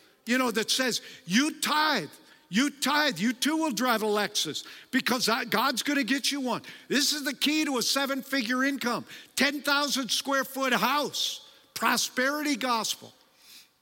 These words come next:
If you've been around here, you know me,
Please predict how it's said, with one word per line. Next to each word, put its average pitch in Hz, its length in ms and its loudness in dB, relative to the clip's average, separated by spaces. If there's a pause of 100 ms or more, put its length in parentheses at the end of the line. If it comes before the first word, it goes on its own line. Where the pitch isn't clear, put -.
(480)
If - 80 -6
you've 220 100 2
been 240 160 2
around 240 400 2
here, 277 260 2
you 220 200 2
know 226 260 0
me, 269 380 0